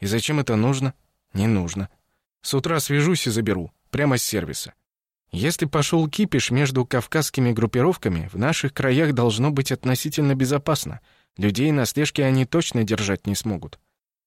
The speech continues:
Можно и самому подъехать на самом деле. Но именно что завтра, не когда все на ушах стоят.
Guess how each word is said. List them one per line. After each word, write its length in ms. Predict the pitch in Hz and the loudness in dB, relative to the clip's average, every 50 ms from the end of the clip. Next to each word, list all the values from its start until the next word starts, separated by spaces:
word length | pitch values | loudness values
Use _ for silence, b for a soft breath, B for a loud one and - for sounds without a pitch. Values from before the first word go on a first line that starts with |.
| _ _ | _ _
Можно 360 | 104 117 151 147 135 147 151 | 0 0 0 0 0 0 0
и 60 | 147 | 0
самому 360 | 135 - 151 147 143 160 196 185 | 0 0 0 0 2 2 2 2
подъехать 580 | - 139 104 98 101 98 90 - 95 - - | 0 -2 -2 0 -2 -2 -2 -4 -8 -4 -2
на 100 | 104 104 | -2 -2
самом 320 | - - 113 104 101 98 95 | 0 0 0 0 0 0 -2
деле. 260 | 98 90 85 85 - _ _ _ _ _ _ _ _ - | -2 -4 -6 -8 -12 _ _ _ _ _ _ _ _ -2
Но 140 | 101 107 - - | -2 -2 -2 0
именно 380 | 151 160 170 156 151 147 143 139 | 0 2 2 4 4 4 2 2
что 240 | - - - 151 | 0 0 0 0
завтра, 540 | 139 131 160 170 147 - - - - - - - _ _ | 0 2 0 0 0 -2 -4 -10 -12 -12 -14 -18 _ _
не 160 | - 98 110 113 | -2 -2 -2 0
когда 320 | - 135 131 127 151 165 | 0 -2 -2 0 0 -2
все 200 | 151 - 151 127 | 0 0 0 0
на 140 | 120 117 110 | 2 2 2
ушах 320 | 107 104 - 110 87 - | 0 0 -2 -4 -6 -6
стоят. 460 | - - - 95 95 87 80 - - | -8 -6 -4 -4 -4 -4 -6 -10 -16